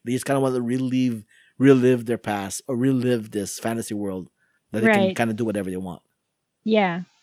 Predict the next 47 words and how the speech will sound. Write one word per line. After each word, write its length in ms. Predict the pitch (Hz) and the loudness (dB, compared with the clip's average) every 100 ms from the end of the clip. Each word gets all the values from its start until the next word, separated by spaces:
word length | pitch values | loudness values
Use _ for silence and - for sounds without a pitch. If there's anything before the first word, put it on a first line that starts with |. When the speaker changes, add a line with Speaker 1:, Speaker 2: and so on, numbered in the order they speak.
| _ _ _ - | _ _ _ -20
Speaker 1:
Yeah. 60 | _ _ | _ _
Speaker 2:
I 40 | 247 | 4
remember 300 | 247 233 294 | 6 6 6
that 160 | 330 233 | 4 6
lady 340 | 214 220 233 | 4 4 4
that 240 | 208 208 - - - | 4 0 -2 -12 -8
when 180 | 208 226 | 2 4
they 120 | 208 | 6
were, 200 | 214 208 185 | 4 4 0
um, 540 | - 196 190 190 190 - | 0 2 2 0 -2 -2
there 100 | 220 | 2
was 140 | 226 196 | 2 2
this 100 | 208 | -2
dream 220 | 214 208 | 2 0
sequence 400 | - 202 202 - | 0 -2 -2 0
where 100 | 196 | -2
they 120 | 190 | 0
were 80 | 190 | 0
in 180 | 175 196 190 | 0 0 -2
an 40 | 180 | -2
elevator, 560 | 190 202 214 226 233 - - _ - | -2 0 2 2 0 -6 -20 _ 0
and 140 | 220 220 | 4 6
there 80 | |
was 100 | 220 | 6
this 160 | 208 196 | 4 4
lady 300 | 202 196 208 | 4 4 4
who, 320 | 190 208 190 | 4 4 4
uh, 340 | 180 170 170 170 _ _ _ _ | 4 4 2 -2 _ _ _ _
like, 180 | 226 226 | -2 2
one 140 | 233 247 | 4 6
of 80 | 226 | 6
the, 280 | 226 214 202 | 4 4 2
the 80 | |
people 320 | 208 233 208 202 | 2 2 4 4
in 180 | 196 196 | 4 6
the, 60 | |
um, 600 | 190 190 180 190 180 180 170 | 6 4 4 2 2 0 2
in 140 | 202 | 2
the 80 | 190 | 2
test 420 | - 196 226 - _ _ _ _ _ - | 2 2 2 -2 _ _ _ _ _ 0
she, 400 | - 247 202 - - 285 | 4 4 4 0 -8 -12
she 140 | - 269 | 2 4
was, 100 | 269 | 6
like, 240 | 262 196 | 4 2
bathing 380 | 214 208 208 214 | 2 2 4 4
in 120 | 196 | 4
blood. 360 | 185 175 170 | 2 0 0